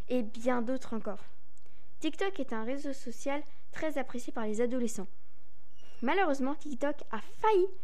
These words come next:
être interdit aux États-Unis. Il existe plusieurs challenges, comme le Threads Challenge,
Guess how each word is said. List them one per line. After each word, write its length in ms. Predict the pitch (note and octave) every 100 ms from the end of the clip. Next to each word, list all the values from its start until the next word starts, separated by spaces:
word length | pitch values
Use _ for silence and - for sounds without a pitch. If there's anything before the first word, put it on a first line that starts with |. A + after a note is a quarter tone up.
| - - -
être 220 | A#3 -
interdit 400 | D4+ C#4+ C4 D4 -
aux 80 |
États-Unis. 580 | A#3 B3+ C#4+ B3+ G#3 F3+ - - - - - -
Il 100 | B3+
existe 400 | D4 E4 F#4+ -
plusieurs 340 | D4 F4+ F4+
challenges, 440 | - C4+ G#3 G3 - - - - -
comme 280 | C4 A#3 G#3+
le 120 | G#3
Threads 440 | G3+ C#4 C#4+ A3 - -
Challenge, 380 | A#3+ G#3+ B3